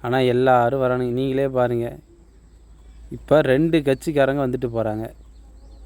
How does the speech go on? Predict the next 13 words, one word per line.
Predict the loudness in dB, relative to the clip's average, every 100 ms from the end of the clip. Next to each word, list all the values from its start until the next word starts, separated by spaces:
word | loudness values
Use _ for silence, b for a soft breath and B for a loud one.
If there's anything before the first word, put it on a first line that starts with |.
| -12
இதுக்கு | -4 -4 -2 0
முன்னாடி | 0 2 2 4
எத்தனை | 0 0 -4
பேர் | -2
வந்தாங்க? | -4 -4 -6
அந்த | -6
இருபத்தி | -4 -2 -4 -2 -2
ஒரு | 0 -2
வருஷமா | -4 -6 -6 -6 -8 b b b b b b -6
ஒரு | -2 -2
சமாதி | 2 2 2 0 0
கட்ட | -2 -2
முடிஞ்சுதா? | -2 -2 -2 -4